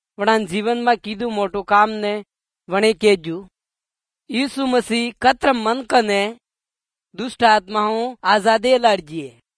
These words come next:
શેતાન ઓર દુષ્ટ આત્મા પ્રભુ ઈસુ મસીહની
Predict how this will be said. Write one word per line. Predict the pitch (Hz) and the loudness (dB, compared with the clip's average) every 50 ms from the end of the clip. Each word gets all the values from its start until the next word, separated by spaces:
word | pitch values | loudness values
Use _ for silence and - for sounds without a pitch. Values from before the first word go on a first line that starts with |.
| _ _ _ _ _ _ _ _ _ _ - - | _ _ _ _ _ _ _ _ _ _ -8 -2
શેતાન | 220 196 190 - - 202 214 226 240 214 - - | 0 0 2 4 4 4 4 4 0 -4 -10 -6
ઓર | 180 180 180 175 | -4 -2 -2 -4
દુષ્ટ | 170 190 208 - - 240 | -6 -10 -10 -6 0 2
આત્મા | 190 180 175 _ - 170 170 165 170 196 - _ _ _ _ _ _ _ _ - | 2 2 2 _ -4 -6 -4 -4 -4 -6 -10 _ _ _ _ _ _ _ _ -2
પ્રભુ | 185 214 214 202 240 226 | 0 0 0 0 -2 -4
ઈસુ | 226 240 208 - 240 226 | -6 -6 -8 -8 -8 -6
મસીહની | 233 226 202 - 208 214 202 202 196 196 220 226 | -4 -6 -4 -4 -6 -4 -4 -2 -4 -4 -6 -8